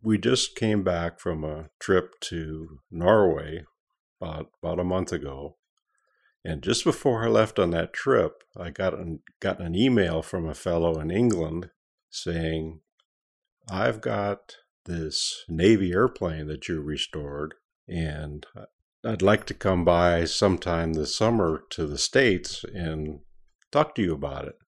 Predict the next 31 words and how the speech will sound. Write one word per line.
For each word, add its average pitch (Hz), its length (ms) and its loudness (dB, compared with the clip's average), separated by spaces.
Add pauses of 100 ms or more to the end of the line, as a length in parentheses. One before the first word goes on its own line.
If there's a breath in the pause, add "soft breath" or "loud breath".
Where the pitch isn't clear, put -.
(220)
That 101 160 4
was 101 140 0
the - 60 -6
first 95 340 2
I'd 78 140 -2
ever 78 260 -2
heard 98 280 2
of 80 140 -4
this 80 260 -2
airplane 78 680 -2
since - 320 0
it 78 120 -8
was 69 200 -10
wrecked. 82 500 0 (400)
So 76 240 -6
I 73 120 -8
immediately 82 720 2 (160)
contacted 87 720 0
him 78 220 -8
and 76 100 -12
I 78 120 -12
said, - 280 -12 (560)
"Oh, 113 140 6
by 113 240 6
the 110 120 0
way, 85 320 0 (540)
we're 107 160 2
gonna 110 220 2
be 95 220 2
in 90 100 4
England 82 600 4